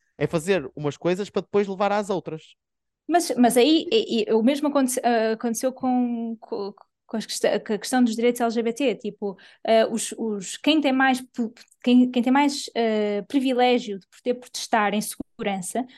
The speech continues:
Speaker 2: normalmente são pessoas brancas e normalmente são homens. Eh, e, portanto, eh,
Speaker 1: Mas nós estamos de acordo,
Speaker 2: muitas,
Speaker 1: Mariana,
Speaker 2: muitas
Speaker 1: nisso.
Speaker 2: vezes, mas, por exemplo, quem come-, quem começou, eh, a luta pelos direitos L G B T foram, foram, são, foram pessoas trans e foram as u-, são a-,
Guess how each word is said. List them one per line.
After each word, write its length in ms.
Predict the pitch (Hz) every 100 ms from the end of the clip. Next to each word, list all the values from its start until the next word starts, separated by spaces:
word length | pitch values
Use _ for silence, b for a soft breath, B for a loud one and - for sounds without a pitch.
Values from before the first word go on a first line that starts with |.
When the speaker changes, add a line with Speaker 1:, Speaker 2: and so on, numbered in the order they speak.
| _
Speaker 2:
normalmente 280 | 202 247 285
são 80 | 247
pessoas 260 | 247 220
brancas 500 | 180 185 190 214 - B B -
e 80 | 226
normalmente 380 | 226 247 285
são 160 | 269 220
homens. 500 | 196 190 175 175 - b b -
Eh, 280 | 220 220 -
e, 80 | 208
portanto, 500 | - - 254 254 262 - _ -
eh, 300 | 233 226 214
Speaker 1:
Mas 120 | 262
nós 140 | 262
estamos 200 | - 285 - -
de 160 | - 240
acordo, 140 | -
Speaker 2:
muitas, 180 | - 302
Speaker 1:
Mariana, 220 | 175 170
Speaker 2:
muitas 200 | - -
Speaker 1:
nisso. 80 | 339
Speaker 2:
vezes, 200 | 330 - b b _ _ _ -
mas, 160 | 262 254
por 140 | -
exemplo, 160 | 247 240
quem 140 | 302
come-, 160 | 320 285
quem 240 | 285 311
começou, 520 | 311 302 269 214 -
eh, 360 | 208 202 202 208
a 40 |
luta 280 | 208 269 -
pelos 160 | 233 208 240
direitos 200 | 214 208
L 100 | 208
G 100 | 202
B 100 | 196
T 280 | 190 226 262 B -
foram, 300 | 233 214 -
foram, 800 | - 214 202 190 185 185 190 254 320
são, 280 | - 185 - _ - -
foram 160 | 190
pessoas 260 | - 320 320
trans 520 | 233 185 185 - - B B B -
e 80 |
foram 320 | - 302 277 240
as 180 | 208
u-, 160 | 233 -
são 220 | 240 240
a-, 120 | 220